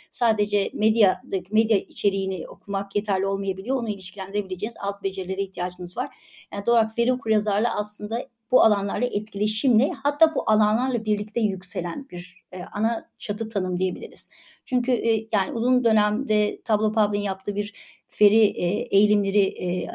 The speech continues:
raporu var. O raporda şunu görüyoruz. Yani dijital okuryazarlık, medya okuryazarlığı, istatistik okuryazarlık ya da bilimsel bilgi okuryazarlıkları üçüncü, dördüncü sıraya gelmeye başladı. Çünkü hepsinde daha iyi işler yür-,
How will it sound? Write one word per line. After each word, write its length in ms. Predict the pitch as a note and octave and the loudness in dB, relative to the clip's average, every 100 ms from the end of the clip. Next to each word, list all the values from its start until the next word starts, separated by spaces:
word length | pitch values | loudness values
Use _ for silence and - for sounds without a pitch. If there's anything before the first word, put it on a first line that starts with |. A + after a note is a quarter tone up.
| F#3 | -2
raporu 320 | F#3+ G#3+ B3 G#3+ | -2 4 6 6
var. 140 | D4 | 4
O 120 | C4+ | 4
raporda 340 | A#3+ A#3 A#3 C4+ | 4 2 0 -2
şunu 240 | C4 A#3+ | 0 2
görüyoruz. 340 | G3 F3+ F3 | 2 2 0
Yani 200 | G#3 F#3+ F#3+ - _ | 0 -2 -6 -20 _
dijital 200 | G#3+ A#3 | -4 0
okuryazarlık, 680 | B3+ A3 A3 F#3 F#3 F3 F3+ | 0 2 2 2 0 -2 -4
medya 180 | G#3+ G#3 | -4 -2
okuryazarlığı, 460 | F#3+ G3 F#3 F3 F3 | -4 -2 -2 -2 -6
istatistik 500 | - G#3+ - G#3+ G3+ | -8 -10 -8 -8 -6
okuryazarlık 580 | G3 G3+ F#3 F#3+ F#3+ G3 | -6 -4 -4 -4 -6 -4
ya 80 | |
da 100 | F#3 | -4
bilimsel 460 | G3+ F#3+ F#3+ G#3 F3+ | 0 0 0 0 0
bilgi 180 | F#3 G#3+ | 0 -2
okuryazarlıkları 840 | G#3+ G3 F3+ F#3 F3 F3+ A3 D#4 - - - - | -2 -2 -2 -2 -4 -4 -4 -4 -8 -20 -20 -14
üçüncü, 320 | - C4+ B3+ | 0 2 6
dördüncü 600 | A#3 G#3+ A3+ A3 B3 B3 | 6 6 2 -4 -2 -4
sıraya 320 | - G#3+ F#3+ | -2 0 0
gelmeye 400 | F3 F3+ F3+ F3 | 0 0 0 -2
başladı. 380 | E3+ F#3 - C#4+ | -4 -6 -6 -8
Çünkü 220 | - B3+ | -8 -2
hepsinde 840 | B3 C4+ - A#3 G#3+ G#3+ G#3+ G#3 | -2 -2 -4 2 4 4 2 0
daha 240 | G#3 G#3+ C4+ | 2 0 -2
iyi 260 | G#3+ G3+ F#3 | -2 -2 -2
işler 360 | F#3 - G3 F3+ | -6 0 0 0
yür-, 240 | F#3 F#3+ | -4 -8